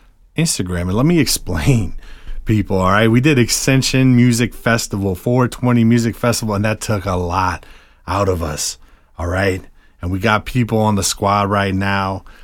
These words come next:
that are focused on some life stuff, man, but we're getting back to it, all right? We're taking a little downtime right now. We're still trying to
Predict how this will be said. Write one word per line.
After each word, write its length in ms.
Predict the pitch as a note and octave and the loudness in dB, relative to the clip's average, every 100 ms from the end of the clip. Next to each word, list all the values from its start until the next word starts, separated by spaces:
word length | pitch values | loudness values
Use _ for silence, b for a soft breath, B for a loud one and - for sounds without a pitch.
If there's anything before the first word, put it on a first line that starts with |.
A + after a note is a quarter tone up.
| b - | b -6
that 120 | F2+ | -4
are 60 | E2+ | -4
focused 420 | - G2 F#2+ - | -2 -2 -2 -4
on 120 | G2+ | -4
some 180 | F#2 F2 | -4 -6
life 280 | F#2+ G2 - | -4 -4 -4
stuff, 520 | - - G2+ G2 - | -4 -6 -6 -8 -6
man, 300 | G2 G2 G2 | -6 -4 -4
but 140 | F2 E2+ | -6 -6
we're 320 | G2 G2+ F#2+ b b _ - | -2 -2 -4 b b _ -6
getting 320 | G#2 F#2+ F#2 | -4 -4 -2
back 300 | G2+ G2 - | 0 0 -4
to 240 | - F#2+ | -6 -6
it, 200 | D#2+ - b b - | -8 -12 b b -10
all 100 | E2+ | -6
right? 240 | F#2+ G2 | -2 -2
We're 140 | F#2 F#2 | -2 -2
taking 280 | - G2+ G2+ | -4 -2 -2
a 60 | |
little 420 | G2+ G#2+ G#2 F#2+ b b b b _ - | -2 -2 -2 -4 b b b b _ -12
downtime 800 | G#2+ A2 G#2 G#2 G2 G2+ F2+ F2+ | -2 0 2 2 0 -2 -2 -2
right 220 | E2+ F2 | -4 -4
now. 200 | E2+ E2 | -6 -6
We're 120 | E2 E2+ | -6 -6
still 260 | - B2 | 0 0
trying 280 | G#2+ B2+ A#2 | 2 2 2
to 140 | G#2 | 0